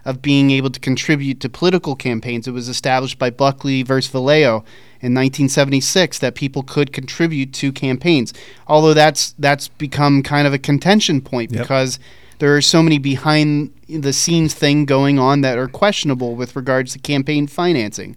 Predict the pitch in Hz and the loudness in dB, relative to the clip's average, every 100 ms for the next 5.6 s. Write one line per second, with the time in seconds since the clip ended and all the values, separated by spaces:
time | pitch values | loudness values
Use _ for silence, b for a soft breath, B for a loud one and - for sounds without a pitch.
0 | - 131 135 135 131 127 127 131 131 123 | -6 -2 0 0 0 0 0 2 2 2
1 | 113 107 110 113 113 107 107 - 120 107 | -2 -6 -8 -6 -6 -6 -8 -10 -8 -6
2 | - 120 110 101 107 104 95 101 107 107 | -6 -6 -6 -6 -6 -6 -6 -4 -4 -4
3 | 95 104 - - - - 104 92 98 - | -6 -10 -18 -20 -20 -12 -10 -8 -10 -6
4 | 120 104 110 101 101 110 117 101 101 - | -4 -4 -6 -6 -6 -4 -6 -8 -12 -20
5 | - - 107 95 - - | -20 -18 -12 -10 -10 -18